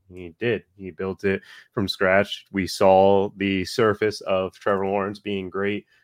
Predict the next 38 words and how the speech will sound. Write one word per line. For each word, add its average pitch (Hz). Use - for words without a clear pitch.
towards 101
the 98
end 98
of 98
the 95
season, 95
but 92
in 104
these 101
kind 104
of 95
bigger 101
games, 92
his 90
mechanics 92
fell 92
off, 90
and 95
you 87
saw 92
some 92
aired 95
throws 95
and 87
some 92
things 95
that 95
you 95
just 90
didn't 98
see 104
when 92
he 95
was 92
in 90
his 87
hot 98
streak. 98